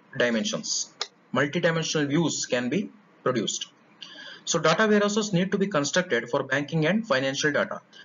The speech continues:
For example, one may like to view the debt and revenue changes by month, by region, or by sector,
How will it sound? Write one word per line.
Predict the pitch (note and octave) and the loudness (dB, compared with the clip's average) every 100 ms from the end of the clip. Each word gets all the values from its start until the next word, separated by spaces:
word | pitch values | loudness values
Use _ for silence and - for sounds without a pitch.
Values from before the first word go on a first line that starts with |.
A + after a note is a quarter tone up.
| - | -12
For | - E3+ | 0 2
example, | D#3+ F#3 G3+ F3 D#3 | 2 2 2 2 2
one | D3+ F#3+ | 0 2
may | G3+ G3+ | 2 2
like | E3+ F3 F3 | 2 0 -2
to | |
view | D3 D#3 G#2+ - - - - | 0 0 0 -6 -14 -8 -2
the | |
debt | A#2 D3 E3+ - | 0 0 0 -4
and | D#3 D#3 | -2 0
revenue | C3+ C3+ D#3 | 0 0 -2
changes | D#3 C#3 B2+ B2 | 0 -2 -2 -2
by | A#2+ | 0
month, | A2+ B2+ G2+ - - - - | 0 0 -2 -6 -20 -20 -2
by | A#2 | 0
region, | B2 C#3+ A2+ E2+ - - | 0 0 -2 -4 -10 -2
or | B2 | 0
by | C3 | 0
sector, | B2 C#3+ - F#2+ | 0 -2 0 -2